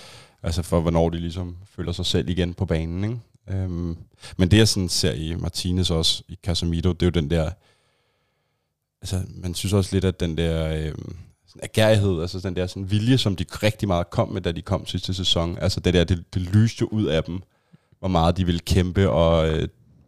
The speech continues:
altså, skulle jeg til at sige, dø med støvlerne på. Øhm, men det er ligesom om, den lidt er faded på en eller anden måde, og det, det er svært, har jeg svært ved at,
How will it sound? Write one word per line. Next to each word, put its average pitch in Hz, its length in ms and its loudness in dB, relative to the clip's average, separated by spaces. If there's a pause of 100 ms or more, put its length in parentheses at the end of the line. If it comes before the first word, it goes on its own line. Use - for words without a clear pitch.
altså, 87 220 -2 (340)
skulle - 140 -4
jeg 92 60 0
til 90 60 -4
at 85 40 -4
sige, 90 100 0
dø 90 260 2
med 92 120 -6
støvlerne 90 440 0
på. - 320 -2 (800)
Øhm, 90 720 -4
men 85 300 -8 (180)
det - 60 -16
er 82 80 -6
ligesom 101 200 4
om, 90 140 4
den 87 180 -8
lidt 90 120 -2
er 90 140 0
faded 87 460 -4
på 95 140 -6
en - 20 -2
eller 85 120 -4
anden 87 100 -6
måde, 87 240 -8
og 85 180 -10
det, 101 220 -4
det - 20 -2
er 104 40 0
svært, 92 280 0
har 101 80 2
jeg 90 100 4
svært 87 240 0
ved 90 80 2
at, 87 220 6